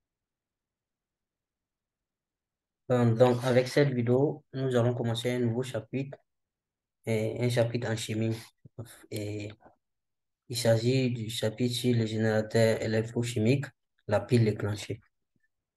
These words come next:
Donc, euh, je pense que vous connaissez déjà c'est quoi une pile. C'est, c'est les piles qu'on utilise dans les torches, là. Voilà. Donc,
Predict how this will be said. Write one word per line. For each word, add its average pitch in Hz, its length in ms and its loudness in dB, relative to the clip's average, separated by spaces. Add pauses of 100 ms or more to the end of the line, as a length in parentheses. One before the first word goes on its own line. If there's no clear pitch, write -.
(260)
Donc, 107 260 -4 (1800)
euh, 104 360 -4 (1700)
je 127 120 0
pense 120 360 4
que - 100 2
vous 117 220 4 (140)
connaissez 117 340 6
déjà 110 420 4
c'est - 200 -10
quoi 113 240 2
une 113 220 0
pile. 117 240 -4 (1200)
C'est, 107 320 -2
c'est - 100 -4
les 104 120 0
piles 120 300 2
qu'on 113 160 4
utilise 113 360 -2
dans 104 100 -2
les 101 180 -4
torches, 110 300 0
là. 101 160 -8 (920)
Voilà. 107 280 -8 (680)
Donc, 113 220 -2